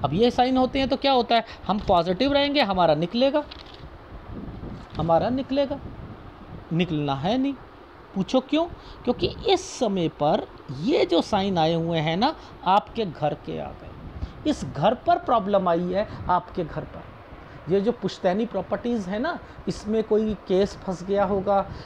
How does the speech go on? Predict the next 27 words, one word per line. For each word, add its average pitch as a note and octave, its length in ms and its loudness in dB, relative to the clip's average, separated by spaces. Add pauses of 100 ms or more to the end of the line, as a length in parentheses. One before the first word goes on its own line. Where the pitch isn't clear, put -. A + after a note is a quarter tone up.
(140)
या F#3+ 100 4
कोई F#3+ 200 2
रे-, E3+ 260 0
एक F#3+ 360 0
रेंट F3+ 540 4
का G3+ 180 2
होगा, F#3 500 0 (300)
ये C#4+ 340 2 (260)
इसमें B3+ 400 2
कोई C#4 160 4
दिक्कतें A3 440 2
आई G#3+ 220 6
होंगी A3 320 -2 (100)
छब्बीस F3+ 380 -2
और G#3+ 60 0
सत्ताईस F#3+ 560 -2
में, A#3+ 120 -6 (720)
जिसकी A#3 400 2
वजह D#4 260 6
से E4 120 2
ये E4 140 6
triangle B3+ 460 4
जो D4 160 4
है C4+ 100 6
ना, D4+ 180 4 (840)
वो D#4+ 360 8
property D#4+ 600 2